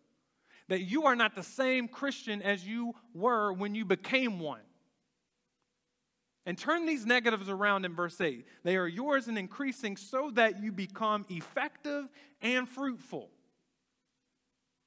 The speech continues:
God intends to use you when you put this furniture on display in your life. If God's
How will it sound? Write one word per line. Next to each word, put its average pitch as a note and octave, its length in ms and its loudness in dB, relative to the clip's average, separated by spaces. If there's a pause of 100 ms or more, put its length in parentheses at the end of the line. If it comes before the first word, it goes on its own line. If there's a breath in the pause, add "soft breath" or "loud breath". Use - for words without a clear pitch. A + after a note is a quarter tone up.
(1040)
God B3+ 260 4
intends A#3 560 0
to F#3+ 100 -6
use G#3 540 -4
you C3+ 240 -14 (920)
when G#3 220 0
you G#3 100 -2
put A3 300 -4
this G3+ 200 -4
furniture G3 540 -6
on E3+ 200 -4
display D#3+ 420 -6
in C#3+ 120 -10
your C3+ 200 -10
life. A#2+ 360 -12 (840 soft breath)
If E3 240 2
God's C#4 480 4